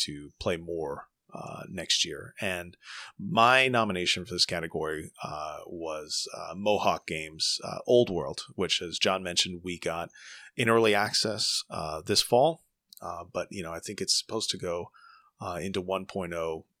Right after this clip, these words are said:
maybe sometime next year, twenty twenty-one, but they'll continually add content to it, uh, over the course of this next year. And, you know, we had, uh,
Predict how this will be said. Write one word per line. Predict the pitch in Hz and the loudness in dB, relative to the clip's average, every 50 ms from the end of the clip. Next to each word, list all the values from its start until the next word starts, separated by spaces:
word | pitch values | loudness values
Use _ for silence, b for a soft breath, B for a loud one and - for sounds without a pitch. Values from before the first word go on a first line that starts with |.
| _ _ _ _ - - - 85 | _ _ _ _ -14 -14 -10 -4
maybe | 90 98 120 127 117 | -2 0 0 2 2
sometime | - - 127 - - 123 117 123 131 - _ - | 2 2 2 0 0 0 0 -2 -6 -12 _ -4
next | 117 113 - - - | -2 0 2 2 2
year, | 123 127 | 0 -2
twenty | 123 - - - 123 113 | -4 -4 -2 -2 -2 -2
twenty-one, | - 127 120 113 113 117 117 107 | -2 -2 -2 0 0 -2 2 2
but | 113 104 | 2 4
they'll | 98 107 107 104 101 98 - - _ 113 | 4 4 4 4 4 2 0 -4 _ -10
continually | - 104 98 - 120 120 117 107 101 95 92 | -6 -4 -2 -2 -2 -2 0 0 0 0 -2
add | 85 87 87 85 - | -2 -2 -4 -6 -6
content | - - 92 92 87 - - 92 90 - | -4 -4 -4 -2 -2 -2 -2 -2 -2 -2
to | - - 90 | -2 -2 0
it, | 85 80 - B B B B B B B B B B B B - | -2 -4 -6 B B B B B B B B B B B B 0
uh, | 113 101 95 - - | 2 4 4 4 6
over | 135 139 127 123 | 4 4 6 2
the | 117 | 0
course | - - - 110 110 117 120 - - - - - - | 0 2 4 4 4 4 4 4 4 2 2 0 -2
of | - 98 | -4 -2
this | 95 101 95 - | 2 2 2 2
next | - 104 98 - - - - | 2 0 0 0 0 0 0
year. | 104 104 107 107 107 107 107 - - - | -2 0 0 2 2 2 2 0 0 -2
And, | 101 98 95 92 90 90 90 87 87 - - - - _ | 0 0 0 0 -2 -4 -6 -6 -4 -4 -4 -4 -6 _
you | - 113 107 | -6 -4 -4
know, | 98 104 | -2 -2
we | 95 95 107 113 113 107 | -2 -2 -2 -2 0 -2
had, | 101 - - - 98 | -2 -4 -4 -6 -6
uh, | 101 - - - | -4 -4 -4 -6